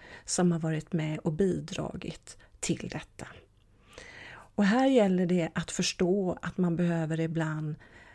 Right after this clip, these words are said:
ta hand om sig själv och med kärlek någonstans också värna om sig själv och vara rädd om sig själv, så att man inte blir för hård och för tuff och för kritisk. Jag träffar ju ganska mycket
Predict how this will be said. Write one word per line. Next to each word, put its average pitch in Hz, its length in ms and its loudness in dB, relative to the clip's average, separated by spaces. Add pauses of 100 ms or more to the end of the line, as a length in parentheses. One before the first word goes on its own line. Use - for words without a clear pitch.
(120)
ta 247 100 0
hand 220 380 2
om 269 120 0
sig 240 160 0
själv 160 600 -4 (160)
och - 360 -2
med 208 120 8
kärlek 226 880 0
någonstans 151 840 -2
också 156 540 -2 (500)
värna 180 720 4
om 156 280 -2
sig - 280 -4
själv - 600 -12 (120)
och 180 180 2
vara 165 240 4
rädd 202 320 -2
om 202 120 0
sig - 180 -6
själv, - 420 -6
så - 240 -6
att - 160 -10
man 208 180 2
inte 196 340 0
blir 160 280 0
för 175 220 -2
hård 285 480 2
och - 160 -2
för 226 100 -4
tuff - 480 -8
och 165 120 -2
för - 80 -12
kritisk. - 840 -8 (1700)
Jag 233 160 6
träffar 254 400 2
ju 269 140 8
ganska 208 720 2
mycket - 480 -4